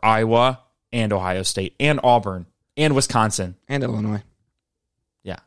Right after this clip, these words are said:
Speaker 1: I mean, but that's a
Speaker 2: Yeah.
Speaker 1: given. It's not
Speaker 2: Yeah,
Speaker 1: like
Speaker 2: that's
Speaker 1: it's a
Speaker 2: a given.
Speaker 1: marquee win,
Speaker 2: Yeah,
Speaker 1: though.
Speaker 2: yeah.
Speaker 1: But they have, they have the best resume in college football if
Speaker 2: Mm.
Speaker 1: they, if they, if Sean Clifford stays healthy. And I was a Penn State hater at the beginning of the year.
Speaker 2: So Ohio State is a bunch of frauds?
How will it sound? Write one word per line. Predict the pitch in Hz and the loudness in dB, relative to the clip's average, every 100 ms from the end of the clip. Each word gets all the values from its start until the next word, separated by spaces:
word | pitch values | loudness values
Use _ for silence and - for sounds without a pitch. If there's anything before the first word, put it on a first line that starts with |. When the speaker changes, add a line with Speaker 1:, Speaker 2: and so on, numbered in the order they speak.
| - | -6
Speaker 1:
I | 107 | -2
mean, | 107 | 0
but | 98 | 0
that's | 113 104 | 0 0
a | |
Speaker 2:
Yeah. | 92 | -4
Speaker 1:
given. | 92 95 | -6 -4
It's | 110 | -2
not | 143 | 0
Speaker 2:
Yeah, | 131 | 2
Speaker 1:
like | 123 | 2
Speaker 2:
that's | |
Speaker 1:
it's | 123 | 0
a | 113 | 0
Speaker 2:
a | |
given. | 110 | 2
Speaker 1:
marquee | 113 - 107 | 0 -2 -4
win, | 104 101 | -2 -2
Speaker 2:
Yeah, | |
Speaker 1:
though. | 92 92 | -4 -6
Speaker 2:
yeah. | - - 107 | -10 -12 -4
Speaker 1:
But | 123 123 | -2 2
they | 147 | 2
have, | 135 123 117 - _ | 2 0 0 -6 _
they | 131 | -2
have | 127 120 | 0 0
the | 117 | 0
best | 107 117 - | 0 0 0
resume | 110 107 104 | -2 -2 -4
in | 92 | -6
college | 101 92 | -6 -6
football | - 95 90 95 _ | -8 -10 -10 -12 _
if | 131 127 | -4 0
Speaker 2:
Mm. | |
Speaker 1:
they, | 110 104 - | 0 -2 -2
if | 113 - | -4 0
they, | 110 110 - | 0 0 -2
if | 113 | -2
Sean | - 123 | 0 0
Clifford | 117 107 101 | 0 -2 -4
stays | - 101 | -4 -4
healthy. | 95 95 92 - _ _ - | -4 -6 -10 -16 _ _ -14
And | 110 | -4
I | 110 135 | 0 2
was | 139 117 | 2 0
a | 104 | -2
Penn | - 127 120 | -4 -4 -2
State | 113 110 | -2 -4
hater | - 107 95 | -4 -4 -4
at | 92 | -6
the | 90 | -10
beginning | 95 90 92 | -10 -10 -10
of | |
the | 104 | -12
year. | 139 - - _ _ | -14 -18 -20 _ _
Speaker 2:
So | - 117 110 | 0 2 2
Ohio | 110 110 | 2 0
State | 104 110 107 | 0 -4 -6
is | 107 | -6
a | |
bunch | 110 107 | -8 -8
of | 104 | -6
frauds? | 107 131 - | -6 -6 -10